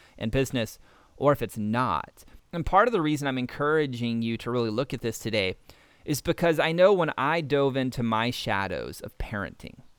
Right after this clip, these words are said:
it's unlocked a whole new level of connection with my wife and my daughter, and it's fueled my ability to create in the game of business. It's, like, expedited. It's created it faster. And so I really want to encourage you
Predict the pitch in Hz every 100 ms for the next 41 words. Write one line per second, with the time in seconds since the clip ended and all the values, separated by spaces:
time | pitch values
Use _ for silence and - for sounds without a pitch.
0 | _ _ _ _ - 143 135 - - 156
1 | 170 156 143 131 - 120 - 147 160 170
2 | 165 131 123 120 117 117 98 - 113 113
3 | - - 110 98 110 104 101 98 107 113
4 | 110 - 110 95 95 113 110 101 87 -
5 | - - - 127 135 123 - - 143 156
6 | 185 180 143 127 120 135 135 123 127 117
7 | - 117 - 120 113 117 113 92 - _
8 | _ _ - 123 117 113 120 113 98 113
9 | 135 107 90 120 113 - - 120 - 120
10 | 95 80 - 117 - - 117 117 104 -
11 | - - 120 123 117 - - - - _
12 | _ _ - 120 127 131 131 151 147 131
13 | 131 117 110 - 131 131 117 110 110 110
14 | 107 107